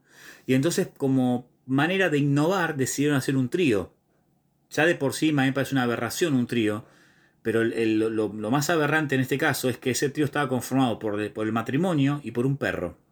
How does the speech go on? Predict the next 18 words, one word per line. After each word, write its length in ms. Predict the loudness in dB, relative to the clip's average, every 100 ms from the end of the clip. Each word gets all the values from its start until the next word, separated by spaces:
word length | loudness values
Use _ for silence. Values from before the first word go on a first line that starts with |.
| _ _ -20 -20 -20 -6
¿no? 100 | 0
Y 60 | 0
esto 180 | 0 0
es 20 |
lo 80 | 0
que 120 | 0
genera 260 | -2 -2
la 160 | 0 -2
pornografía. 640 | -4 -4 -4 -4 -4 -4 -10 _ _ _ _ _ _ -20 -20 -20 -20 _
La 80 | -6
pornografía 340 | 0 2 2 2
lo 140 | 2
que 80 | 0
hace 160 | 0
es, 120 | -2 -2
es 220 | -4 0
educarte, 640 | 0 0 -4 -4 -8 -4
es, 300 | -4 -4 -8